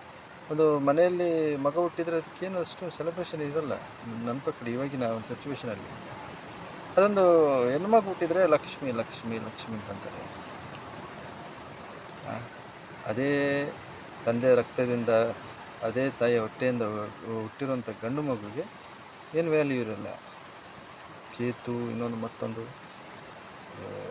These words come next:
ಇಡೀ ಒಂದು ಜವಾಬ್ದಾರಿಯ ಒಂದು ಏನು, ತಲೆಗೆ ಇಟ್ಬಿಡ್ತಾರೆ ಪ್ರೆಷರ್‌ನ. ಎಲ್ಲ ಅದು ಅವಳು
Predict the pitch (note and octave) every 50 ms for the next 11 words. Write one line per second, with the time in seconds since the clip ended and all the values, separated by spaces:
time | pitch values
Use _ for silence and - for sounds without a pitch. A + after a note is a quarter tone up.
0 | G#2 G#2 G#2 G#2 G#2 G#2 G#2 A2+ B2 C3+ D3+ D#3 D#3+ D3+ C#3 B2+ A#2 A2 G#2+ G#2+
1 | G#2 G#2 G#2 G#2+ G2+ - - A2 A2+ A#2 B2 A#2+ A2+ - - A2+ A2 G#2+ G#2+ G#2
2 | G#2 G#2+ G#2+ G#2+ G#2+ G2+ G#2 - - - - - - - - - - - - -
3 | - - - - - - F#2 - - - E3+ - F#2+ F#2 - - - - - -
4 | - - - G#2 G#2+ G#2+ A2+ A2 A2 - - - - - - - - - - -
5 | - - - - - - - - - - - - - - - - - - - -
6 | - - - B2+ C3+ C#3+ C3 C3 - - D#3+ D3 C3+ - D3 B2 A2+ G2+ - -
7 | - - - - B2+ B2 A2 C#3 C3+ A#2+ A#2 - - - - - - - - -
8 | - - - - - - - - - A4+ A4+ - - - - - - - - -
9 | - - - - - - - - - - - - F3 F3+ E3+ D3+ C3 A#2+ A2+ A#2
10 | A#2 A#2+ A2+ - - B2 - - -